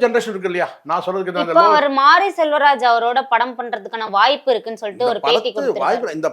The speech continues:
Speaker 1: படத்துல வந்து அவர் ரொம்ப இம்ப்ரெஸ் ஆயிருக்காரு. இந்த படத்தோட அந்த காட்சி வந்து முக்கியமா ரெண்டு
Speaker 2: இல்ல,
Speaker 1: ரோல்
Speaker 2: மாரி
Speaker 1: வந்து
Speaker 2: செல்வராஜ்னா உழைப்பு அதிகமா இருக்கும் இல்லையா? இந்த வயதுல அவ்வளவு உழைப்பு கொடுக்க முடியும்னு நினைக்கிறீங்க?
Speaker 1: கண்டிப்பாமா, நான் தான் சொல்றேன்லமா. இப்போ நான்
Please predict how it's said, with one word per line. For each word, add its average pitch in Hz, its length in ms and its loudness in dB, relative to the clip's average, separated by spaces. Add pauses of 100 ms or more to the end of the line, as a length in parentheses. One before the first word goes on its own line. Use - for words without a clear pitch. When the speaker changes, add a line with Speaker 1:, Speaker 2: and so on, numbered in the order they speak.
Speaker 1:
படத்துல 214 340 -4 (140)
வந்து 180 260 -6 (160)
அவர் 156 180 -4
ரொம்ப 175 240 -8
இம்ப்ரெஸ் 180 360 -6
ஆயிருக்காரு. 101 420 -6
இந்த 123 180 -12
படத்தோட 165 340 -6 (120)
அந்த 110 180 -12 (180)
காட்சி 156 260 -8 (100)
வந்து 120 200 -14 (640)
முக்கியமா 190 560 -6
ரெண்டு 170 220 -8
Speaker 2:
இல்ல, 285 120 0
Speaker 1:
ரோல் 254 120 2
Speaker 2:
மாரி 320 260 6
Speaker 1:
வந்து 339 120 -4
Speaker 2:
செல்வராஜ்னா 311 480 2 (120)
உழைப்பு 349 360 4
அதிகமா 269 460 2
இருக்கும் 202 240 -6
இல்லையா? 190 200 0 (120)
இந்த 233 200 -6
வயதுல 294 360 4
அவ்வளவு 240 280 2
உழைப்பு 269 320 -2
கொடுக்க 233 280 -10
முடியும்னு 196 340 -10
நினைக்கிறீங்க? 170 320 -14
Speaker 1:
கண்டிப்பாமா, 302 540 -6 (120)
நான் 190 200 -6
தான் 247 120 -8
சொல்றேன்லமா. 156 460 -6 (280)
இப்போ 139 200 -8 (180)
நான் 120 220 -12